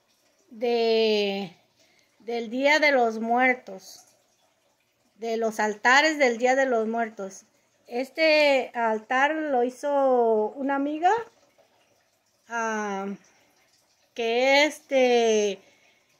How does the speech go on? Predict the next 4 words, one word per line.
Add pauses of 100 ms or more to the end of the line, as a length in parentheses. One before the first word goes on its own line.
(100)
Jalisco. (1200)
De
Tamazula,
Jalisco.